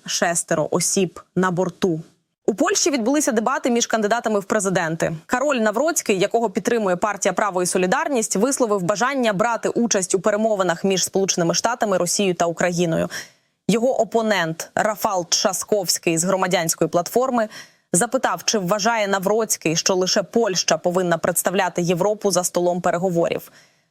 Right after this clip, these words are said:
Навроцький відповів, критикуючи Ангелу Меркель і Дональда Туска за м'яку політику щодо Росії.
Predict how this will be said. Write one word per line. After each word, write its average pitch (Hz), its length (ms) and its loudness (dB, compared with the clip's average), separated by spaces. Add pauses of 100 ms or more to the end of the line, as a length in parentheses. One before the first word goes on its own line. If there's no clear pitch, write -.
(180)
Навроцький 208 580 0
відповів, 180 560 0
критикуючи 190 760 0
Ангелу 175 580 0
Меркель 180 500 0
і 185 100 2
Дональда 165 460 0
Туска 220 640 0
за 185 460 0
м'яку 202 520 0
політику 175 580 -2
щодо 165 320 -2
Росії. 165 500 0